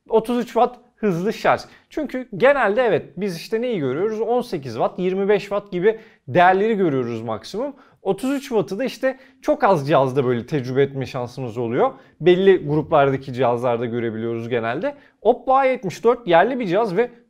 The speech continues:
otuz üç watt hızlı şarj sunabiliyor. Yerli cihazlar arasında biz otuz üç watt hızlı şarjı görmedik bugüne kadar veya gördüysek de ben atlıyorsam da siz yorumlarda uyarın beni. Otuz üç watt hızlı şarj olması böyle beş bin miliamperlik bir pile sahip, gayet büyükçe bir pile sahip bir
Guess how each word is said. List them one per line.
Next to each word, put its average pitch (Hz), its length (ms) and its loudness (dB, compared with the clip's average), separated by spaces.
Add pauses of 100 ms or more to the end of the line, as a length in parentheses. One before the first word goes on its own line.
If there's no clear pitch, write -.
otuz 240 260 -6
üç 254 60 -6
watt 233 300 -2
hızlı 196 240 -6
şarj 214 280 0
sunabiliyor. 135 640 -4 (300)
Yerli 214 380 4
cihazlar 247 380 2
arasında 214 400 0
biz 220 100 -6
otuz 233 220 -4
üç 226 100 -8
watt 175 220 -4
hızlı 220 240 -2
şarjı 160 560 -2
görmedik 180 580 0
bugüne 113 320 -8
kadar 214 320 0
veya 196 140 4
gördüysek 185 640 0
de 147 120 0
ben 196 100 0
atlıyorsam 151 640 -2
da 226 60 -2
siz 208 220 -4
yorumlarda 185 560 2
uyarın 202 460 4
beni. 190 240 -2 (100)
Otuz 233 280 -2
üç 269 80 -2
watt 226 280 0
hızlı 208 220 -2
şarj 208 320 2
olması 139 360 -2
böyle 196 340 4
beş 220 260 2
bin 208 80 -2
miliamperlik 165 680 0
bir 131 80 -10
pile 165 220 -2
sahip, 131 360 0
gayet 147 320 0
büyükçe 165 400 -2
bir 123 140 -8
pile 160 180 -2
sahip 143 400 -2
bir 123 200 -10